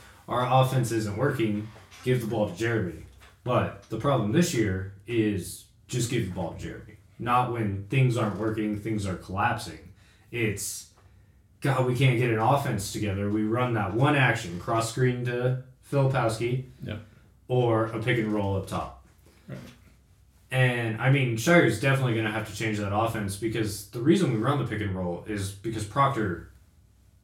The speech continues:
Speaker 1: is an artist when it comes to the pick and roll. He can split the defense, he can jump, he can, has that, uh, step back three-pointer. He has everything. And he sees the pick and roll better than,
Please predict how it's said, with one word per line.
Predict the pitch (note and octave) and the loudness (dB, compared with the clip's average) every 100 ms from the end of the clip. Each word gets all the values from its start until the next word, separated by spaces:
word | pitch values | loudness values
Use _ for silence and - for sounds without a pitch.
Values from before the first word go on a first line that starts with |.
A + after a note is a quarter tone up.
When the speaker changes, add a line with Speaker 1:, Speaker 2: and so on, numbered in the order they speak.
| _ - - - _ _ - | _ -20 -20 -20 _ _ -6
Speaker 1:
is | A#2 | -4
an | A#2+ - | -2 -2
artist | B2 - - - - A2+ | -2 -2 -6 -14 -14 -8
when | A#2 | -4
it | A2 | -4
comes | A2 F#2 - | -4 -6 -8
to | G2+ | -12
the | |
pick | G2 G2+ | -8 -6
and | F#2 E2+ | -6 -8
roll. | E2+ - - | -10 -16 -14
He | G#2+ | -10
can | G2+ | -10
split | - C3+ A2 | 0 0 2
the | |
defense, | F#2 A#2 A#2 B2+ A#2+ A2+ - | -2 -4 -4 -4 -4 -4 -8
he | - | -8
can | F2+ F2+ | -10 -4
jump, | C3 B2+ B2 A#2+ | 2 2 2 -2
he | G#2+ | -4
can, | G2+ | -4
has | G2 A#2 G#2 | -4 -4 -4
that, | G2 F#2 - | -6 -8 -10
uh, | A2+ G#2+ G2+ F2+ E2+ F#2+ | -6 -2 -2 -2 -6 -12
step | - - C3 B2 | -12 -2 0 2
back | A#2 A2+ | 0 -2
three-pointer. | A#2 A2+ A2 A#2 A#2+ B2+ B2+ - - A#2+ | -2 -2 -2 -2 0 0 0 -8 -12 -4
He | |
has | A2 | -2
everything. | G#2 A2+ G#2+ E2+ F2 | 0 -2 -2 -8 -8
And | A2 | -2
he | A#2 | -2
sees | A#2 - B2 C3+ - | -2 -2 2 2 0
the | |
pick | - A#2 | -4 -2
and | A2 G2 | -2 -2
roll | G#2 A#2+ C3 - - - - | -2 0 -2 -4 -14 -20 -10
better | A#2+ B2 A#2 | -4 -2 -2
than, | G#2 G#2+ G#2 G2+ F#2 | 0 -2 -2 -2 -4